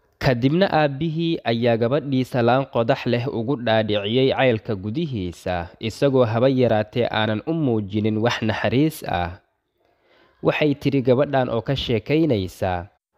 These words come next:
Waxaan is arkay aniga oo ku dhex jira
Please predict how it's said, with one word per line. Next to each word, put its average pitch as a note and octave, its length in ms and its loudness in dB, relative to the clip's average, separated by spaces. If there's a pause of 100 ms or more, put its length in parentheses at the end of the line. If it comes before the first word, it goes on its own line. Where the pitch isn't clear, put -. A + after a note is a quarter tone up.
(220)
Waxaan D3 400 2
is - 240 -6
arkay C3 640 -4
aniga C3+ 360 0
oo A#2 200 2
ku D#3+ 160 -6
dhex A#2+ 400 -4
jira A#2 400 2